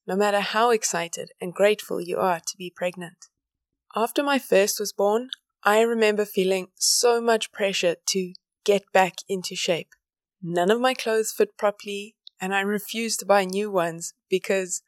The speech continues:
I thought of it as good motivation. I wasn't considering how much my body had gone through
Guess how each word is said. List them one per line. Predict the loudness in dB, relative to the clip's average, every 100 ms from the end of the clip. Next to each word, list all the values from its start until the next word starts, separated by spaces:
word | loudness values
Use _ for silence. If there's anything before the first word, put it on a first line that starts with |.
| _ _ _ _ _
I | -8
thought | 0 2 4
of | 4
it | 0 2
as | 2 2 -4 _ -6
good | 2 2
motivation. | 2 0 4 4 4 -2 -10 -18 _ _ _ _ _ _ _ _ _
I | -8
wasn't | -2 -2 0 -2
considering | 0 0 0 0 0 -2
how | -2 -2
much | 0 0 0 -2
my | -2 0
body | 0 0 -2
had | -4 0
gone | 2 2 -2
through | -6 -6 -8